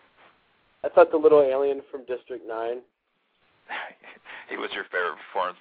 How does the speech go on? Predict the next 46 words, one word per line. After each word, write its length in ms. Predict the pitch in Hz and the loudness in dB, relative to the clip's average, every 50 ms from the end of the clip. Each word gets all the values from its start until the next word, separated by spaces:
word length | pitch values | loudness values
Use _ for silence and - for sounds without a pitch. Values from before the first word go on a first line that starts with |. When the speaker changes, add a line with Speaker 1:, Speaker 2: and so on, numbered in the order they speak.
| _ | _
Speaker 2:
this 100 | 98 95 - - | -16 -16 -12 -10
year, 280 | 95 92 90 92 90 | -8 -8 -6 -6 -6
yeah. 200 | 90 98 185 - | -6 -4 -2 2
Speaker 1:
I 100 | - 160 | 2 2
fucking 220 | 127 - 127 113 107 | 2 2 0 -2 2
love, 200 | 107 107 110 - _ | 2 0 0 0 _
Speaker 2:
Or 140 | 110 95 - | -10 -6 -4
Speaker 1:
I 40 | 110 101 | -2 -2
Speaker 2:
last 80 | 101 104 | 0 2
Speaker 1:
love 120 | 110 107 101 | 2 2 2
Speaker 2:
year. 260 | 98 92 92 98 - _ _ | 0 -2 -4 -6 -8 _ _
Speaker 1:
that 100 | - 107 | -12 -12
guy. 40 | - _ _ _ _ _ _ _ _ _ _ _ _ _ _ _ _ _ _ _ _ _ _ _ _ _ _ _ _ _ - | -12 _ _ _ _ _ _ _ _ _ _ _ _ _ _ _ _ _ _ _ _ _ _ _ _ _ _ _ _ _ -14
I 60 | 104 | -8
love 140 | 104 104 98 | -6 -6 -4
that 100 | 101 104 92 | -4 -6 -8
little 180 | 101 101 98 | -8 -10 -10
man. 340 | 95 95 95 98 101 101 107 - _ _ _ _ _ _ _ _ _ _ _ _ _ _ _ _ _ - - - _ _ _ _ _ _ _ _ | -10 -8 -8 -6 -6 -8 -10 -12 _ _ _ _ _ _ _ _ _ _ _ _ _ _ _ _ _ -20 -20 -20 _ _ _ _ _ _ _ _
Speaker 2:
<laughs> 80 | - - - _ _ _ _ _ _ _ _ _ _ _ _ _ _ _ _ _ _ - - - - - - - - - - - - _ _ - - - - - - - - - | -20 -20 -20 _ _ _ _ _ _ _ _ _ _ _ _ _ _ _ _ _ _ -20 -18 -18 -18 -18 -20 -20 -20 -20 -20 -20 -20 _ _ -20 -20 -20 -20 -20 -20 -20 -10 -4
Um, 460 | 107 113 113 113 110 104 98 92 90 _ _ _ _ _ _ _ _ _ _ _ _ _ - | -2 0 2 0 0 -2 -4 -10 -18 _ _ _ _ _ _ _ _ _ _ _ _ _ -2
Speaker 1:
It's 140 | 147 147 - - | -2 -2 0 -4
the 60 | 160 | -2
way 220 | 151 170 196 190 185 | 4 6 8 8 8
his 120 | 156 135 | 6 4
legs 280 | 135 135 127 120 - 123 | 4 4 2 2 2 2
are 140 | 120 107 104 104 | 2 2 2 2
when 100 | 101 104 | 0 -4
he's 100 | 107 120 | -6 -6
on 80 | 117 110 | -6 -6
the 80 | 110 101 | -6 -6
ground, 360 | - 110 110 110 110 107 104 | -4 -4 -2 -2 -2 -4 -6
like, 160 | 101 95 - - | -10 -14 -14 -8
playing 180 | - 110 107 | -8 -6 -6
with 120 | 107 104 - | -6 -8 -6
toys. 280 | - 113 107 104 101 104 | -2 0 0 0 0 -2
He's 100 | 101 104 | -2 -4
like, 160 | 101 101 95 | -4 -4 -4
his 100 | 104 101 | -6 0
legs 200 | 110 110 107 107 | 0 0 0 0
are 240 | - - - - 101 | -6 -12 -10 -10 -10
so 60 | - - - | -10 -10 -12
cute. 260 | 110 104 101 98 92 | -12 -10 -10 -10 -10
He's 60 | 101 | -10
like, 140 | 92 - - _ _ _ _ _ _ _ _ _ _ _ _ _ _ _ _ | -12 -12 -12 _ _ _ _ _ _ _ _ _ _ _ _ _ _ _ _
just 180 | - _ _ - | -20 _ _ -2
a, 120 | 113 98 | -2 -2